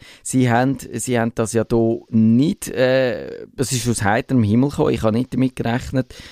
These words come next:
dass Google am, am Browser entwickelt. Sie haben uns mal irgendwie eingeladen am, am Abend,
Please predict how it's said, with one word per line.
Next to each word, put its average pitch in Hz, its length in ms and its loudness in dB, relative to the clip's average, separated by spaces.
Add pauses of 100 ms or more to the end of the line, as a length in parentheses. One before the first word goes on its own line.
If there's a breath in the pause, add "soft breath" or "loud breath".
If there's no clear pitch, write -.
(180 loud breath)
dass - 260 0
Google 127 600 2
am, 110 240 2
am 113 360 2
Browser 117 380 0
entwickelt. 123 600 -2
Sie 117 120 2
haben 113 140 2
uns 101 240 2
mal 98 240 2
irgendwie 98 400 -2
eingeladen 123 680 0
am, 104 200 2
am 98 260 0
Abend, 104 500 0